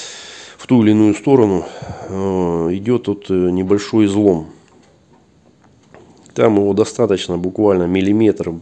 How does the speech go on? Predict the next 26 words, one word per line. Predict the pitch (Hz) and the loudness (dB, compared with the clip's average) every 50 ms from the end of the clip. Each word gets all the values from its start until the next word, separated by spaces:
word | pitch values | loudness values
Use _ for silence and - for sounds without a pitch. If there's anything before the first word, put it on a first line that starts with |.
| - _ - | -14 _ -2
полтора | 95 95 92 - 107 107 110 113 107 95 87 | -2 -2 0 0 0 0 2 2 0 0 -2
вот | 90 90 | -4 -6
этого | 92 87 92 90 90 92 | -6 -4 -2 -2 0 0
излома, | 90 92 110 120 117 104 92 87 | 0 0 2 2 2 2 0 -2
чтобы | - - 90 85 | -4 -6 -6 -6
вот | 90 90 - | -6 -6 -4
каждый | - - 104 92 87 90 95 | -2 0 0 0 0 -2 0
раз | 95 95 87 - | 0 0 0 -2
качать | - - 90 85 - 98 87 78 | -2 -6 -4 -2 0 -2 -2 -2
эту, | 87 80 78 80 78 - - - - - - - - - - - - - - - | -4 -6 -6 -8 -10 -10 -12 -18 -18 -16 -16 -18 -18 -20 -20 -20 -20 -20 -12 -6
э, | 85 85 85 85 - - | -2 -2 -2 -4 -4 -2
палку, | - 143 135 127 110 - - 90 92 - _ - - - - - - - - - _ - | 2 2 2 2 0 -4 -12 -12 -12 -14 _ -20 -20 -20 -20 -20 -20 -20 -20 -20 _ -12
а | - | -4
потом | 98 104 104 - 120 107 98 | -4 -4 0 0 0 2 2
она | 92 90 82 | 0 0 -2
просто | - 95 90 - - - 85 | -4 -6 -8 -8 -8 -10 -6
делает | 87 95 92 87 85 80 - | -4 -2 -2 -2 -4 -4 -6
в | 85 | -6
один | 85 87 87 85 80 78 | -4 -4 -4 -6 -6 -8
прекрасный | - 85 82 87 87 80 - - 87 | -10 -8 -6 -4 -6 -6 -6 -8 -6
момент | 87 101 113 101 - - | -2 -2 -2 -2 -4 -6
просто | - 82 80 - - | -12 -12 -12 -10 -12
вот | 80 80 | -10 -10
так | 87 - - | -10 -12 -12
вот | 80 - | -12 -6
хрусь, | - - 139 151 147 - - - | 0 2 2 2 0 -4 -8 -18